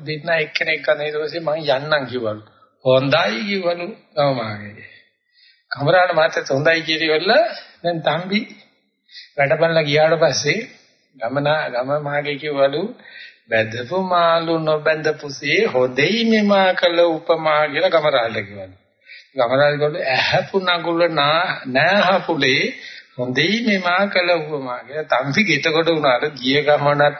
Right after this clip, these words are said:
නොගිය ආසේ හොඳයි මෙමා කළ උපමා" කියලා. දැන් මොකද කරන්නේ? සූඩෝ දෙක තුන දෙක තුන දෙක, දෙක තුනට ගන්න කණ්ඩ වෙනවනේ. ඔය ගියාට ගිහිල්ලා නෑ.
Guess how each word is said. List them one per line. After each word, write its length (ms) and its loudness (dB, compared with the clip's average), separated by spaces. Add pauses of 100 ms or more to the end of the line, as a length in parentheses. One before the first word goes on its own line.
නොගිය 400 -2
ආසේ 560 2
හොඳයි 420 2 (120)
මෙමා 380 4
කළ 240 2
උපමා" 420 4
කියලා. 300 0 (2750)
දැන් 180 4
මොකද 240 2
කරන්නේ? 320 0 (1160)
සූඩෝ 440 -2
දෙක 180 -2 (120)
තුන 260 -8
දෙක 260 -4
තුන 240 -10
දෙක, 280 -6
දෙක 200 -4
තුනට 280 -2
ගන්න 280 2
කණ්ඩ 320 0
වෙනවනේ. 320 2 (840)
ඔය 200 0
ගියාට 540 2
ගිහිල්ලා 420 0
නෑ. 240 2